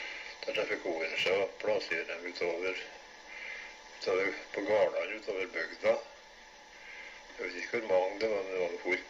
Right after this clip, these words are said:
på det bedehuset. Og det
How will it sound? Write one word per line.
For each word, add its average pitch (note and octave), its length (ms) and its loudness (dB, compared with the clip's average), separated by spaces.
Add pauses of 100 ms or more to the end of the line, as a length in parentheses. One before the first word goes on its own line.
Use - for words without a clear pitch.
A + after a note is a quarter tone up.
på G2+ 120 -4
det G#2 80 -2
bedehuset. F#2 580 0 (2750)
Og F#2 440 6 (3750)
det A2 120 2